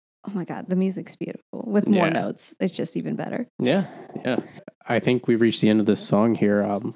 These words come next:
Speaker 2: a lot to talk about, lots to kinda dig into. Um, if you liked what we talked about here, um, Anjali, do you have some other song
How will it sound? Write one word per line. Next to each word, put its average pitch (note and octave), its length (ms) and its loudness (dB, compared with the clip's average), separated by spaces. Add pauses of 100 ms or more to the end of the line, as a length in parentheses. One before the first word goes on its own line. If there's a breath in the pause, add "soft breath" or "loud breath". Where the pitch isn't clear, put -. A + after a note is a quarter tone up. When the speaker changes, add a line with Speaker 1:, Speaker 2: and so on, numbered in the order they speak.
Speaker 2:
a - 20 -2
lot D3 200 4
to - 60 -2
talk A2 260 2
about, G#2+ 380 2 (300)
lots A2 260 2
to A2 180 0
kinda G2+ 220 0 (260)
dig G#2+ 160 2
into. G#2+ 480 0 (600 loud breath)
Um, G2+ 360 2
if G#2+ 140 -2
you B2 100 6
liked D#3 300 4 (100)
what A#2+ 120 -2
we G#2+ 120 2
talked B2 320 2
about G2 220 4
here, G2 320 2 (280)
um, G2 300 0
Anjali, A2 260 2
do G#2+ 60 4
you G#2 60 4
have G#2+ 180 2
some - 320 -2
other A2 180 4
song G2 440 2